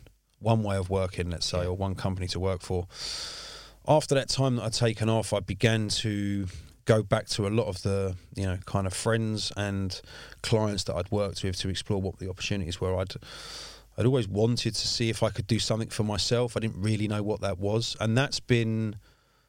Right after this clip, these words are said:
Speaker 1: that's been quite a refreshing part of the experience. But I went into this year, having spent most of last year kind of building what I felt was, um, the right environment and the right business existence for me. Um,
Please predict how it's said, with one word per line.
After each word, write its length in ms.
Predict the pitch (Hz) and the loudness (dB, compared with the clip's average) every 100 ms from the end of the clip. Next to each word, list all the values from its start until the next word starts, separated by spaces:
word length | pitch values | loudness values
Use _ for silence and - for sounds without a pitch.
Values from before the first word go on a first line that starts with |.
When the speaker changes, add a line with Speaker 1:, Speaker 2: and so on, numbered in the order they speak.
| _ _ | _ _
Speaker 1:
that's 120 | - | -2
been 160 | - 135 | 2 2
quite 220 | - 123 | 4 4
a 40 | 104 | 2
refreshing 600 | 104 - 117 - 123 123 | -2 2 2 2 0 2
part 260 | - 117 | 4 4
of 80 | 104 | 4
the 80 | 120 | 0
experience. 460 | - - 120 135 | 0 2 2 2
But 120 | - 98 | 2 2
I 80 | |
went 380 | 120 131 143 123 | 4 4 2 2
into 280 | 131 123 113 | 2 0 2
this 300 | 104 117 - | 2 2 0
year, 340 | 95 82 90 - - _ _ _ - | -4 -4 -6 -8 -16 _ _ _ 0
having 220 | 101 98 | 2 2
spent 280 | 95 107 95 | 2 0 0
most 340 | 107 110 104 | 0 0 0
of 100 | 98 | -2
last 520 | 101 101 104 101 - 95 | -2 0 0 -2 -2 -2
year 260 | 92 92 98 - - _ _ _ - 101 | 0 -2 -6 -16 -20 _ _ _ -18 -6
kind 180 | - 104 | 0 0
of 120 | 92 | 4
building 420 | 120 120 113 101 | 6 6 4 0
what 160 | 92 95 | 0 0
I 100 | 95 | -2
felt 320 | - 101 95 | 0 0 0
was, 520 | 90 92 90 90 - - - - - - - | 0 0 0 -2 -4 -8 -18 -18 -18 -20 -6
um, 420 | - 104 95 92 | -2 0 2 0
the 100 | 82 | 2
right 200 | 107 120 | 4 4
environment 560 | 107 98 104 101 98 95 | 4 0 2 2 0 0
and 140 | 92 | 0
the 60 | 98 | 0
right 320 | 95 98 92 | 2 0 0
business 320 | - 98 95 - | 0 0 0 -4
existence 420 | 98 95 - 87 | -2 -2 -2 -2
for 100 | - | 0
me. 260 | 92 87 87 - - - - - | 0 0 -4 -10 -12 -12 -14 -2
Um, 600 | - 95 92 92 92 92 | 4 4 4 4 2 0